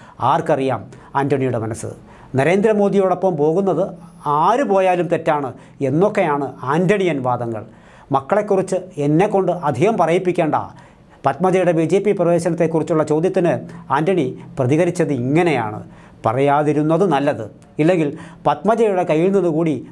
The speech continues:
വാങ്ങിക്കൂട്ടിയേനെ. അതെന്തായാലും ഉണ്ടായില്ലല്ലോ. അതുണ്ടാകില്ല. അതാണ് ആന്റണിയുടെ ബുദ്ധി. എവിടെ എന്തു പറയണം, എങ്ങനെ പറയണം, എപ്പോൾ മൗനമായിട്ടിരിക്കണം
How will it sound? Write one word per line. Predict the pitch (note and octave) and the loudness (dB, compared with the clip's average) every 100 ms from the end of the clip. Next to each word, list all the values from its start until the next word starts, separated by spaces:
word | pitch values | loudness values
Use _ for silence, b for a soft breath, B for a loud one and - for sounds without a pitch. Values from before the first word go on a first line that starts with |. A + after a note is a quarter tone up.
| - B2 | -4 -2
വാങ്ങിക്കൂട്ടിയേനെ. | D3 D#3+ D3+ C3 B2 C#3 A#2+ A2 - B B C#3 | 0 -2 -4 -4 -2 -2 -2 -6 -12 B B 0
അതെന്തായാലും | G3+ A#3+ G3+ F3+ E3+ D#3 | 2 2 2 2 0 0
ഉണ്ടായില്ലല്ലോ. | D3 C3+ B2 A#2+ G#2+ G#2 - B - | -2 -2 -4 -6 -10 -12 -18 B -2
അതുണ്ടാകില്ല. | E3 E3+ F3 F3+ D3+ B2 A#2 - B2+ | 0 2 2 0 -2 -6 -10 -8 -2
അതാണ് | D3+ E3+ E3 C#3 B B - B2 | 0 2 0 -6 B B -10 -4
ആന്റണിയുടെ | C3+ E3+ F#3+ F#3+ C#3 | 0 2 2 0 -2
ബുദ്ധി. | C3+ A#2+ A2+ B B C3 C#3+ | -6 -8 -12 B B -2 0
എവിടെ | D#3 A3 A#3 D3 C#3 | 2 0 -2 -4 -2
എന്തു | D#3+ F3+ | 0 2
പറയണം, | E3+ E3+ G3+ E3+ D3 C#3 | 2 2 0 -2 -4 0
എങ്ങനെ | E3 G#3+ F3 | 2 2 2
പറയണം, | E3+ E3+ F#3+ E3 - C#3 | 0 0 -2 -6 -6 -6
എപ്പോൾ | C3+ F#3+ A3 - C#3 | 0 2 2 -2 -2
മൗനമായിട്ടിരിക്കണം | C#3+ E3+ A#3 B3 A#3 F#3 F3 F3+ F3+ | 2 2 4 2 0 -2 -2 0 -2